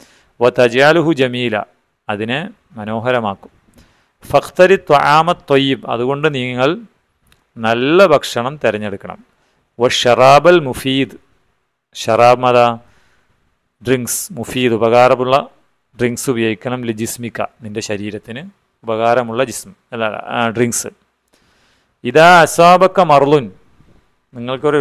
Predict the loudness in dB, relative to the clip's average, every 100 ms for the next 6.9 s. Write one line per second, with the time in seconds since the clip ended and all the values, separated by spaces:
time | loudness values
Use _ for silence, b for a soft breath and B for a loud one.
0 | 2 2 2 2 2 2 2 0 0 _
1 | _ _ _ _ -8 0 2 4 4 4
2 | 0 -8 -14 _ _ _ _ -2 2 2
3 | 2 -4 _ -12 -10 -6 -4 -2 0 -2
4 | -2 -6 -4 -8 -6 -6 -4 -4 -2 -2
5 | -2 -4 -4 0 2 2 -4 -10 _ _
6 | _ _ _ _ _ _ -4 0